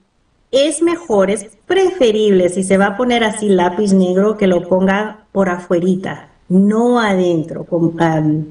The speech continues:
en inglés le llaman el, el waterline, porque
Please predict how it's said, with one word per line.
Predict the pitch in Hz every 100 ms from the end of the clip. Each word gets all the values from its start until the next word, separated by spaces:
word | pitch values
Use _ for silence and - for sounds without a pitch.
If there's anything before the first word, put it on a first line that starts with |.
| - _ _ _ -
en | 196
inglés | 190 202 208
le | 208 185
llaman | 180 185 190 185
el, | 165 165 -
el | 170 165
waterline, | 170 180 180 165 147 123 185 - _ - - _ _
porque | 294 339 330 - 185 160 160